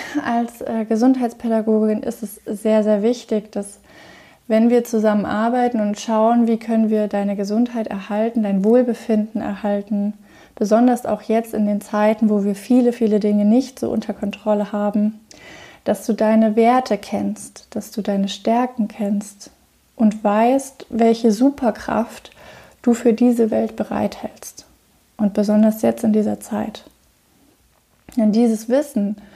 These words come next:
darüber, wer du bist, was du kannst, was du gerne machst und womit du andere begeistern kannst und ihnen was Gutes tun kannst,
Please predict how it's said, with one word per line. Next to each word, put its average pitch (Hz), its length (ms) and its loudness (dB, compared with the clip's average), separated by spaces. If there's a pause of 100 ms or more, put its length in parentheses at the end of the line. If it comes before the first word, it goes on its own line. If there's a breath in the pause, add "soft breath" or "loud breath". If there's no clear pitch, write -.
(320 loud breath)
darüber, 226 420 2
wer 226 140 2
du 220 100 2
bist, 254 640 -2 (180)
was 214 220 -6
du 208 180 -4
kannst, 240 720 -2
was 214 240 -8
du 226 120 -2
gerne 254 440 0
machst 202 540 -6 (760 soft breath)
und 226 180 4
womit 240 300 6
du 254 80 -2
andere 262 440 2
begeistern 240 720 -4
kannst - 640 -10
und 220 140 0
ihnen 240 180 2
was 233 220 -6
Gutes 285 360 -6
tun 220 220 -2
kannst, 226 560 -12